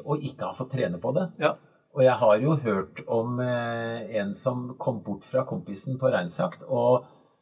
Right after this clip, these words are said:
Speaker 1: skjøt et dyr og fikk ikke fatt i kameraten, og til slutt måtte gjøre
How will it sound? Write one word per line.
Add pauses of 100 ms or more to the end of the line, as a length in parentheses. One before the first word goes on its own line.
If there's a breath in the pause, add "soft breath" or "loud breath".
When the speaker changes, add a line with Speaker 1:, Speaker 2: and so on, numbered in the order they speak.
(560 soft breath)
Speaker 1:
skjøt
et
dyr
og
fikk
ikke
fatt
i
kameraten,
og
til
slutt
måtte
gjøre